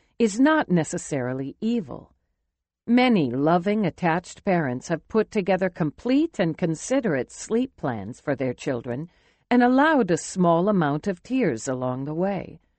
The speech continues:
Many breastfeeding ten times a night toddlers have spent some time crying while being rocked in daddy's loving arms,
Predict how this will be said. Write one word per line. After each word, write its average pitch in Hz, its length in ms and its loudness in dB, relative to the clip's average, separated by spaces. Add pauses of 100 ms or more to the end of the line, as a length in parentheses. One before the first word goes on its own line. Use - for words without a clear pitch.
(680)
Many 196 360 4
breastfeeding 147 920 0
ten 196 240 2
times 170 360 -2
a 147 60 0
night 160 320 0
toddlers 123 600 -4 (320)
have 220 160 2
spent - 360 0
some 180 260 0
time 160 380 0
crying 147 560 -2
while 185 140 2
being 196 340 0
rocked 160 380 2
in 180 140 2
daddy's 147 520 0
loving 143 380 -2
arms, 180 540 -4